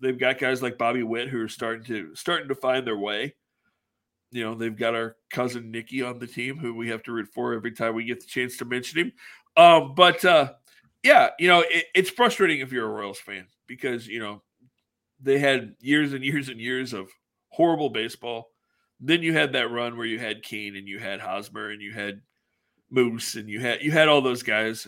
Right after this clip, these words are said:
and you made that run. You know, you go to the World Series two years in a row, and then it's right back to same old Royals baseball where you just can't win, and it's a constant rebuild. And, "Hey, let's look at next year, and we've got some guys coming."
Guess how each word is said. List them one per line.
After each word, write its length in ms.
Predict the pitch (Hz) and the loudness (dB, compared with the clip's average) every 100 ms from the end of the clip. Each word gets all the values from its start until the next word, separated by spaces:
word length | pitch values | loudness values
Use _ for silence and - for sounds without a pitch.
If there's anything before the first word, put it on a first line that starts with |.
| 107 | -10
and 220 | 107 104 _ | -10 -12 _
you 140 | 127 | -6
made 280 | 123 127 123 | 2 2 2
that 180 | 113 110 | -2 -4
run. 280 | 117 113 107 _ | -6 -8 -12 _
You 160 | 117 104 | -10 -10
know, 120 | 98 _ | -12 _
you 120 | 123 120 | -12 -6
go 80 | |
to 80 | 120 | -4
the 60 | 113 | -2
World 220 | 113 110 | -4 -6
Series 240 | 110 104 | -6 -8
two 140 | - 113 | -8 -8
years 240 | 110 107 | -6 -6
in 60 | 107 | -8
a 20 | |
row, 460 | 107 131 123 107 - _ _ _ _ _ _ _ _ - | -6 -2 -2 -4 -8 _ _ _ _ _ _ _ _ -4
and 220 | 127 127 | -2 -2
then 160 | 123 110 | -4 -6
it's 180 | 104 | -8
right 240 | 104 110 - | -6 -8 -6
back 280 | 107 101 - | -6 -6 -8
to 220 | 92 87 _ - | -12 -12 _ -14
same 280 | - 113 | -8 -6
old 180 | 104 104 | -6 -6
Royals 280 | 107 101 104 | -6 -6 -8
baseball 480 | - 117 - 98 101 | -8 -10 -10 -12 -10
where 100 | 104 | -10
you 140 | 98 | -12
just 240 | 107 104 - | -16 -20 -12
can't 280 | 104 85 | -10 -8
win, 260 | 101 104 104 | -8 -8 -10
and 120 | 101 | -14
it's 220 | 98 - - _ _ | -16 -18 -20 _ _
a 60 | - | -4
constant 440 | - 127 120 110 | 2 2 0 -8
rebuild. 440 | 110 107 107 101 101 | -6 -6 -4 -6 -6
And, 120 | 95 117 | -8 -4
"Hey, 140 | 113 | -4
let's 260 | 110 107 117 | -2 -6 -6
look 140 | 107 | -8
at 100 | 104 | -6
next 320 | 110 120 - | -6 -6 -8
year, 160 | 104 101 | -8 -8
and 100 | 101 | -8
we've 140 | 107 | -8
got 160 | 107 104 | -8 -8
some 140 | 110 | -10
guys 260 | 101 98 87 | -6 -6 -6
coming." 400 | - 120 95 | -8 -10 -10